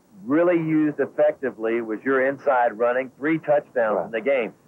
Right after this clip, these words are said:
Speaker 1: Now, you're not so secret anymore. Penn
Speaker 2: Mm-hmm.
Speaker 1: State's gonna know when they see number thirty-three in there.
Speaker 2: Definitely.
Speaker 1: Wh-, how does that affect you going into the game?
Speaker 2: I, I think it really doesn't have too big of an effect because one of my main goals is just to stop the defensive ends and the linebackers.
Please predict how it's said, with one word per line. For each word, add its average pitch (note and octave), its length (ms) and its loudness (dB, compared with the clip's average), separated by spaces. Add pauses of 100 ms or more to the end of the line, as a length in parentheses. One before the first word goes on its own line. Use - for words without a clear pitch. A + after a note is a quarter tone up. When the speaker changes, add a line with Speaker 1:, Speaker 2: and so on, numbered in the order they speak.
(240)
Speaker 1:
Now, D3 460 2
you're D3+ 160 -2
not E3 220 0
so E3 180 0
secret E3+ 320 0
anymore. A#2+ 400 0
Penn D3+ 240 -2
Speaker 2:
Mm-hmm. D#3 100 -6
Speaker 1:
State's E3 280 0
gonna C#3+ 180 0
know D#3 300 0 (180)
when B2+ 120 -4
they C#3+ 140 2
see D3+ 160 -4
number C3+ 220 2
thirty-three D3+ 680 0
in A2+ 120 0
there. A2+ 180 2
Speaker 2:
Definitely. F#2+ 420 -2 (140)
Speaker 1:
Wh-, D#3 120 0
how G3 140 2
does A3 120 0
that F#3+ 140 2
affect E3 440 0
you D#3+ 120 -2
going C3+ 260 0
into B2 140 -2
the A2 100 -4
game? G2 220 -6 (320)
Speaker 2:
I, - 180 2
I - 40 2
think - 220 2
it F3 60 4
really D#3 200 2
doesn't A2+ 200 0
have A2 200 -2
too C3+ 100 0
big A2 160 0
of F2+ 80 -2
an F2 140 -4
effect G#2 240 0
because G2 400 2
one B2 140 -2
of B2 60 0
my A#2+ 100 0
main A#2+ 260 -2
goals A2+ 280 2
is G2 120 -4
just A2+ 260 -2
to G2+ 80 -10
stop A2+ 260 -2
the F#2+ 60 -6
defensive G#2+ 440 -4
ends G#2 240 -2
and G2 80 -2
the F#2+ 40 -2
linebackers. F2 580 -2